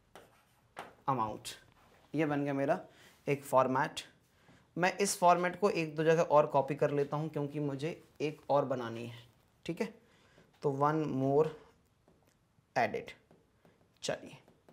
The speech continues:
ये तो बन गया हमारा क्या? फॉर्मेट। अब extract of balance sheet बना रहे हैं हम,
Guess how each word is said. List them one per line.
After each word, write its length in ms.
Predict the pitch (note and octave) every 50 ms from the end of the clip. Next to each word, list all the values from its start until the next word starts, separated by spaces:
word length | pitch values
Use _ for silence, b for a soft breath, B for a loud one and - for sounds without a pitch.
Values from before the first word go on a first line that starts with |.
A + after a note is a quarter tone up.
| _ _ _ b b b b b b b b -
ये 120 | - E3+ F#3+
तो 140 | - G3+ F#3
बन 160 | F3+ F3 F3+
गया 120 | E3+ E3
हमारा 200 | D#3+ D#3+ D#3 D#3+
क्या? 140 | D#3 F3+ G3+
फॉर्मेट। 540 | G3 - C#3+ C#3 - D3 C3 - - - - - - - - _ _ _ _ _ _ b b b b b b b b b b b b -
अब 140 | G#3+ G#3+
extract 440 | A3 G#3 F#3 - - - A#3+ A#3 A#3
of 100 | A#3+ A#3
balance 280 | F#3+ F#3 F3+ F#3 F#3+ F3+
sheet 140 | G#3 G3 E3+
बना 200 | E3+ D3+ C#3+ D3+
रहे 100 | F3 F#3
हैं 60 | F3
हम, 220 | F3 E3+ - -